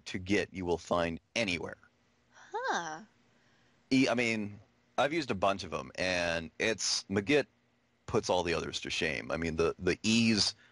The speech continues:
Speaker 1: of, you know, of, like, seeing the, the way you can sort of drill in and out of, of the, the changes that, that you've made.
Speaker 2: Yeah.
Speaker 1: Uh,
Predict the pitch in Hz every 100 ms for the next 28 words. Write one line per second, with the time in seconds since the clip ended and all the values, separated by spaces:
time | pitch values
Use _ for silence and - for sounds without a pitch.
0 | _ - 90 87 87 82 80 - _ _
1 | - - 101 87 85 80 85 85 82 -
2 | _ _ - - 90 - 113 98 95 85
3 | _ _ - - 110 120 135 143 156 156
4 | 123 113 120 101 110 123 117 98 110 98
5 | 90 92 104 95 90 87 - 90 82 82
6 | 80 87 - 92 95 101 101 101 98 107
7 | 107 98 104 107 107 107 190 180 160 160
8 | 90 90 82 80